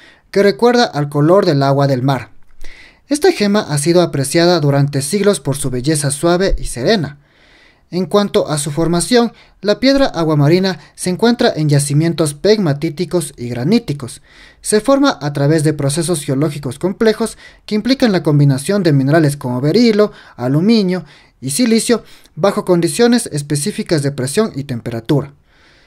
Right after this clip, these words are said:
Estas condiciones permiten el crecimiento de cristales de berilo, los cuales se han formado lentamente en el interior de las rocas a lo largo de miles de años. En cuanto al precio, las aguas marinas más valoradas son las que presentan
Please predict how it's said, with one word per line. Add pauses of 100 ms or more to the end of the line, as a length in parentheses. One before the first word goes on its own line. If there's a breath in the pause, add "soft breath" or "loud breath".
(240 soft breath)
Estas
condiciones
permiten
el
crecimiento
de
cristales
de
berilo, (340 loud breath)
los
cuales
se
han
formado
lentamente
en
el
interior
de
las
rocas (240 loud breath)
a
lo
largo
de
miles
de
años. (800 loud breath)
En
cuanto
al
precio, (240 soft breath)
las
aguas
marinas (180 soft breath)
más
valoradas (220 soft breath)
son
las
que
presentan